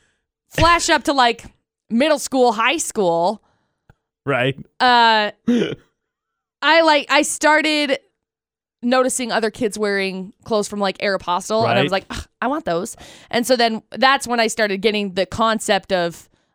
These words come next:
Speaker 1: of, like, dollars. That was in, like, seventh
Speaker 2: I mean,
Speaker 1: or eighth grade.
Speaker 2: in high school, like, cars, you,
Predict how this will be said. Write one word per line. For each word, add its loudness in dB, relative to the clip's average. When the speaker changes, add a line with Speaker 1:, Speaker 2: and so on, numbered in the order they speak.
Speaker 1:
of, -2
like, -2
dollars. 0
That 0
was -4
in, -6
like, -6
seventh -4
Speaker 2:
I -2
mean, -4
Speaker 1:
or -2
eighth -4
grade. -2
Speaker 2:
in -2
high 0
school, -6
like, -6
cars, -4
you, -14